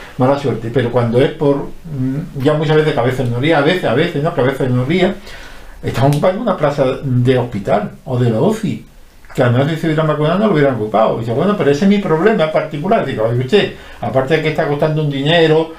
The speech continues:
el mantenimiento de la uci y de lo que sea, independientemente del aspecto económico, que es muy, pero es que a mí usted le ha quitado que una persona que se tenía que operar de corazón no se pudo operar porque tenía que tener una plaza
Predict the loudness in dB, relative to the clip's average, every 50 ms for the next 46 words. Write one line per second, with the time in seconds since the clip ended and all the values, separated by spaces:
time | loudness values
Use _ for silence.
0 | -20 -16 -4 -2 2 2 4 2 2 0 -2 -2 -2 -2 0 0 0 -2 0 0
1 | 2 2 4 4 4 4 4 2 2 2 0 0 0 2 2 2 0 0 -2 -4
2 | -2 0 0 0 -2 -4 -10 -18 -20 -20 -20 -10 -6 0 0 2 2 2 2 2
3 | 2 0 0 -2 -2 -2 -2 0 0 2 0 0 0 0 0 0 0 -2 -6 -4
4 | -4 -4 -2 -2 0 0 0 0 2 2 0 0 0 -2 -2 0 0 0 0 -2
5 | -4 -10 -16 -20 -20 -6 -2 0 0 0 0 0 0 0 0 2 2 2 2 2
6 | 2 0 -2 -2 -2 0 0 0 0 0 2 2 2 -2 -4 -6 -12 -18 -20 -20
7 | -12 -4 -2 0 0 0 0 -2 -2 0 -2 0 0 0 0 0 -2 -2 -2 -2
8 | -2 0 0 0 0 0 0 0 0 0 0 0 0 0 0 -2 -2 -2 -4 -2
9 | -2 -2 0 0 0 -2 0 -2 -2 0 0 0 0 2 2 0 0 -4 -10 -16
10 | -18 -20 -20 -12 -4 -2 0 0 0 -2 -2 -2 -2 -4 -6 -8 -4 -2 -2 0
11 | 0 0 0 0 0 0 2 2 0 0 -4 -4 -4 0 0 0 0 0 0 0
12 | 0 0 0 -2 -6 -8 -8